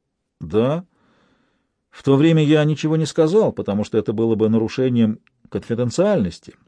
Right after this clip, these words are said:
которая всегда должна существовать между врачом и пациентом. Но поскольку и Целлер, и Аристон скончались... Не вижу причин, почему я должен утаивать свидетельства, призванные положить конец слухам об отравлении".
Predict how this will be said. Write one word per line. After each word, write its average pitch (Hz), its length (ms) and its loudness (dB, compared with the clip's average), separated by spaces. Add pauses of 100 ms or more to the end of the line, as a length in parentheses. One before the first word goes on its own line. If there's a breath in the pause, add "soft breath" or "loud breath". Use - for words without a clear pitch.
(120)
которая 101 340 -4
всегда 110 380 0
должна 120 520 0
существовать 123 680 -2
между 98 240 -4
врачом 104 360 -2
и - 140 -10
пациентом. 87 560 -6 (760 soft breath)
Но 110 220 -10
поскольку 147 520 0
и 135 60 0
Целлер, 160 460 0
и 139 180 -6
Аристон 131 440 -2
скончались... 139 800 -4 (440)
Не 101 160 -2
вижу 156 240 -2
причин, 170 400 -2
почему 135 300 -4
я 123 140 2
должен 113 300 -2
утаивать 110 600 0
свидетельства, 147 800 -2 (520 soft breath)
призванные 143 580 2
положить 127 400 2
конец 131 560 0
слухам 139 520 -2
об 131 140 0
отравлении". 117 560 -2